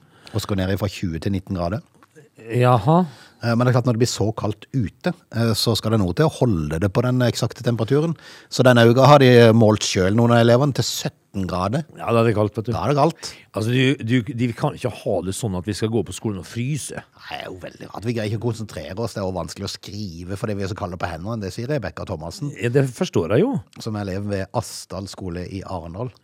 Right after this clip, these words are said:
Speaker 2: Altså, man må jo ha såpass temperatur i klasserommet at det, at det, ja, man kun-, må, bør jo egentlig kunne ta av seg jakka.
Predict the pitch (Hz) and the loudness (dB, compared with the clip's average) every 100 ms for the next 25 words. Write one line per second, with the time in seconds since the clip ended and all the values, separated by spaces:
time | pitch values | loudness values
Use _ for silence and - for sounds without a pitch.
0 | _ - - _ _ 117 131 135 135 139 | _ -20 -20 _ _ -4 0 2 2 2
1 | 143 98 101 143 98 92 92 - - 101 | 2 2 2 2 0 -4 -8 -10 -4 -2
2 | 90 107 104 87 107 - 90 87 - 98 | -2 -4 -4 -4 -4 -6 -8 -8 -6 -4
3 | 95 95 92 95 95 101 104 101 98 98 | -2 -2 -4 -6 -6 -4 -4 -2 -4 -4
4 | 98 101 101 101 98 92 - - 92 87 | -6 -8 -8 -10 -14 -16 -16 -16 -14 -14
5 | - 104 135 _ _ 101 117 107 - 151 | -10 -12 -14 _ _ -6 -4 -4 -8 -4
6 | 123 101 98 87 80 101 160 190 95 95 | -2 -4 -4 -6 -4 -2 0 0 -2 -4
7 | 92 110 95 82 98 - - - | -4 -4 -4 -4 -8 -8 -16 -20